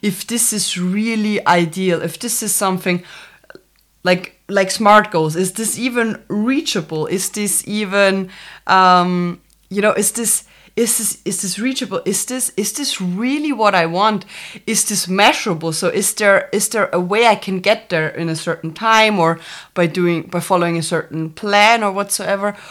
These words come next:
Or is this just something that I will never reach, I'll never be able to reach,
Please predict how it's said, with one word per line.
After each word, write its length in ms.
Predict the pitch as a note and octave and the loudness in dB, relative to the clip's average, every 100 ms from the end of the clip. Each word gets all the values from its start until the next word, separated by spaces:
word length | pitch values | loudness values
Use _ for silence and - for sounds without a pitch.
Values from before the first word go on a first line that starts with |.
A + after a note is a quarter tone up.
| - - | -12 0
Or 120 | F#3 | 0
is 240 | A3+ - | 2 -2
this 160 | - C#4 | -4 -6
just 300 | - B3+ - | -4 -4 -4
something 540 | - G3 A3 - B3+ | -2 -2 -2 -6 -6
that 260 | G#3+ F#3 - _ - | -2 -4 -6 _ -2
I 60 | F3+ | -2
will 180 | F3+ F3 | 0 0
never 440 | F3 E3+ G#3+ C4 | 2 2 0 -2
reach, 380 | A#3 A#3 D#4+ - | -4 -4 -4 -2
I'll 160 | F3 | -2
never 240 | F3 F3 F3 | 0 -2 -4
be 200 | F3 - | -8 -6
able 260 | E3+ F#3+ A3+ | -6 -6 -8
to 220 | - A#3 | -8 -8
reach, 300 | B3 B3 | -6 -8